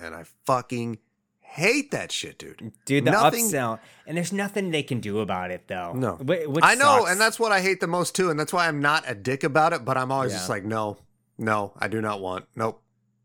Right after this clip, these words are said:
Speaker 1: I'm, I'm, I'm firm, I'm quick, and I do not show even the slightest interest, so, like,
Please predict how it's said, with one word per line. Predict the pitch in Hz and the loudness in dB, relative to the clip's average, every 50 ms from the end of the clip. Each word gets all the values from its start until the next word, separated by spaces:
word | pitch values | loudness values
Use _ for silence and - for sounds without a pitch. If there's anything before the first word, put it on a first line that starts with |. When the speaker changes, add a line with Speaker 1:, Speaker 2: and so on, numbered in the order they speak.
| _ | _
Speaker 1:
I'm, | - 113 113 101 - | 0 0 0 -2 -4
I'm, | 104 104 - - _ | -8 -8 -8 -10 _
I'm | - 104 98 | -12 -10 -8
firm, | - - 165 165 170 170 170 170 160 151 - _ _ _ _ _ _ _ _ | 0 2 4 4 4 2 2 0 -2 -6 -10 _ _ _ _ _ _ _ _
I'm | - 104 98 - | -8 -8 -8 -8
quick, | - - 160 160 123 123 | 0 0 2 2 2 2
and | 123 123 | 2 2
I | 117 113 117 | 2 0 -2
do | 113 110 113 131 135 | -4 -4 -4 -2 0
not | 131 135 131 127 | 2 2 2 0
show | - - 123 117 110 110 | 0 0 0 -2 -2 -2
even | 131 123 120 110 | -4 -2 -2 -2
the | 107 101 | -2 -2
slightest | - - 127 127 131 131 120 117 - - | -2 -2 0 0 0 0 -2 -4 -8 -8
interest, | 117 113 107 - - 87 - - | -8 -8 -8 -8 -10 -10 -8 -8
so, | - 104 90 | -8 -6 -6
like, | 90 87 87 | -6 -8 -10